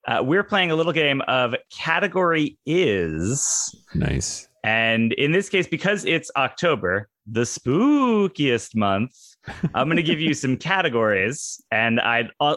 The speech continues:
Speaker 1: all I'd like you to do is name me one thing that fits into that category for each of the letters in the word scare.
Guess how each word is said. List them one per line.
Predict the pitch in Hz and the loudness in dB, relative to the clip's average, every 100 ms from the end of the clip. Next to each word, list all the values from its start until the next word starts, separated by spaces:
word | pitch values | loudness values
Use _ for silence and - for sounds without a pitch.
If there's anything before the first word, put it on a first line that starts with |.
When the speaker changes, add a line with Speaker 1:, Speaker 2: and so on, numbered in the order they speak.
| - | 0
Speaker 1:
all | 175 | 0
I'd | 175 | 2
like | 170 160 | -2 -4
you | |
to | 139 | -2
do | 143 | 0
is | 143 123 | 0 0
name | 135 131 | 0 2
me | 127 | 0
one | 110 123 156 196 | 0 -2 -2 -2
thing | - 180 139 117 135 139 | -2 -2 0 0 0 -2
that | - 117 - | -4 -4 -2
fits | 151 151 | -2 0
into | 143 139 | -2 0
that | 123 110 - | 0 0 0
category | 127 117 98 101 98 98 - | -2 0 0 0 0 -2 -6
for | 117 - | -4 -2
each | 151 - | 0 0
of | 165 139 | -2 0
the | 143 | 0
letters | 165 151 101 101 107 - - | 2 2 2 0 -2 -10 -2
in | 131 135 | 0 2
the | 143 | 0
word | 101 101 101 104 - | 0 0 2 0 -4
scare. | - - - - 170 131 90 67 52 - - | -6 -2 -2 -2 0 0 0 0 -4 -6 -12